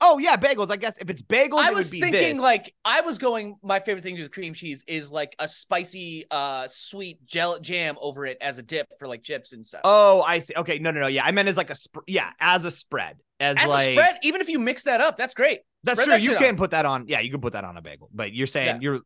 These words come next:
Speaker 1: jalapeno?
Speaker 2: Uh, dill, jalapeno or dill.
Speaker 1: Oh yeah, those are good. I'm a, I'm a garden veggie. I like a garden
Speaker 2: Yeah, I
Speaker 1: veggie,
Speaker 2: like
Speaker 1: then I'll
Speaker 2: those
Speaker 1: usually
Speaker 2: too.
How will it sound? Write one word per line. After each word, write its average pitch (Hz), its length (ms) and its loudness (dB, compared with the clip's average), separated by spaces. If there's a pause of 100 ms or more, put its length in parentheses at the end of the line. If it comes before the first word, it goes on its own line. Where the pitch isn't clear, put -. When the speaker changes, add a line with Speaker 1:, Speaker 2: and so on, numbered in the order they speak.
Speaker 1:
jalapeno? 139 600 -4 (260)
Speaker 2:
Uh, 185 200 -2 (100)
dill, 151 320 -6 (100)
jalapeno 160 300 -6
or 131 60 -12
dill. 120 260 -12 (360)
Speaker 1:
Oh 113 200 -4
yeah, 80 180 -14
those 82 160 -20
are 80 60 -20
good. 76 100 -20
I'm 156 120 0
a, 160 180 2
I'm 185 80 2
a 180 40 0
garden 127 360 -4
veggie. 87 360 -18
I 135 60 -2
like 175 80 4
a 190 60 0
garden 175 260 2
Speaker 2:
Yeah, 175 60 4
I - 20 2
Speaker 1:
veggie, 170 80 0
Speaker 2:
like 170 80 0
Speaker 1:
then 156 80 0
I'll 156 80 4
Speaker 2:
those 170 100 -2
Speaker 1:
usually 165 260 -2
Speaker 2:
too. - 40 -20